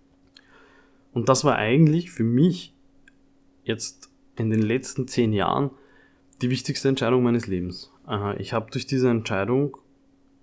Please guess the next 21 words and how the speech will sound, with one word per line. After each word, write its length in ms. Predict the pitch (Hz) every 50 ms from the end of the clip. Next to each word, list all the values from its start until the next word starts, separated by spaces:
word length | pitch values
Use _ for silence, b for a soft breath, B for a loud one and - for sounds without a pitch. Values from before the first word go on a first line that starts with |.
| _ _ -
erstens 720 | 127 120 117 - - 135 127 127 127 - - - - _ -
meinen 240 | 120 120 110 110
besten 260 | 107 113 110 - 127 110
Freund 280 | - - - - 160
kennengelernt 640 | - 165 156 165 170 156 151 147 156 170 185 185 - - -
auf 200 | - 113 - -
der 120 | - 117
Uni, 340 | - 139 160 170 180 190 180 - _ _ b b b b b b b b b b b b _ -
der, 420 | 123 117 110 107 107 107 113 - - - -
mit 180 | 120 113 107
dem 100 | - 120
ich 140 | 113 107 -
heute 340 | 107 110 120 131 127 - 127
eigentlich 320 | 113 113 117 113 113 110
so 240 | - - 113 113 110
wie, 280 | 113 113 110 110 110 107
das 160 | 107 107 107
ist 60 | 107 117
wie 60 | 120
mein 180 | 120 117 113
Bruder. 440 | 110 117 135 156 170 175 175 165 151